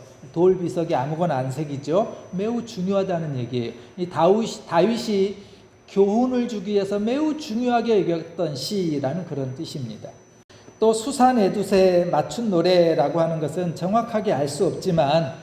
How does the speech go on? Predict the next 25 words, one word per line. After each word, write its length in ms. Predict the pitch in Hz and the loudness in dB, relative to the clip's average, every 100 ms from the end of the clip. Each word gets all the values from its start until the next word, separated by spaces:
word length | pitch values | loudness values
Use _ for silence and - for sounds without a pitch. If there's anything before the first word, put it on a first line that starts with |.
| - - | -20 -14
이 120 | 160 143 - - | -12 -12 -16 -20
직역을 540 | - 240 208 254 220 202 | -8 -4 4 4 6 2
하면 380 | 175 185 170 - | 2 0 -2 -4
백합화의 760 | 156 - 220 220 202 190 - | -10 -4 -6 -2 -2 -2 -2
증거라는 880 | - 208 220 226 226 190 156 151 156 | 0 2 4 6 6 6 2 0 -4
뜻인데요. 800 | 180 - 151 139 123 113 120 - - - - | -8 -6 -6 -4 -4 -4 -6 -10 -20 -20 -20
아마 320 | 127 135 147 160 | -8 -4 0 0
이 100 | 170 | -2
시를 400 | - 247 233 202 | -2 -2 0 0
읽을 360 | 160 165 170 | 0 0 0
때 180 | 175 160 | -2 -4
음률이었던 880 | - 208 247 254 240 196 147 - 131 | -2 -2 -2 -4 -2 -2 -2 -4 -6
것 120 | 127 | -4
같습니다. 540 | 117 - 135 117 107 107 | -6 -10 -10 -8 -6 -6
대체로 440 | 170 170 185 175 | -4 -4 0 0
성경학자들이 920 | 175 190 175 156 135 - 131 131 127 123 | 0 -2 -2 -2 -4 -6 -6 -4 -6 -6
그렇게 560 | 151 160 160 214 262 - - - - | -4 -4 -2 -4 -6 -12 -20 -20 -12
해석을 400 | 170 - 139 127 | -12 -8 -6 -4
합니다. 440 | 120 127 113 98 - - - - - - | -4 -4 -4 -8 -14 -16 -20 -20 -20 -2
그리고 220 | 330 262 | 2 6
이제 180 | 247 220 | 6 6
나머지 380 | 185 170 208 185 | 6 6 4 0
세 200 | - 247 | 2 6
번째 360 | 262 254 254 226 | 6 4 2 2
배경이, 800 | 165 165 196 180 165 190 143 | 2 4 2 2 0 -2 -4